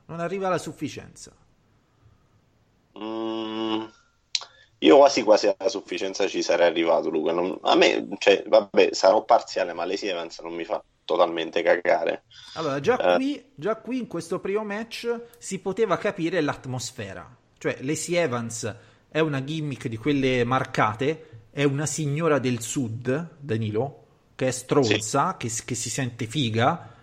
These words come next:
Speaker 1: e che non vuole essere una di noi.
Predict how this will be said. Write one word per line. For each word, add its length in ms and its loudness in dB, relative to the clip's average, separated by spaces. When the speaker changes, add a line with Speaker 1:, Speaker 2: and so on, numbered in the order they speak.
Speaker 1:
e 140 -4
che 160 6
non 420 6
vuole 320 8
essere 400 2
una 260 2
di 120 -4
noi. 320 -4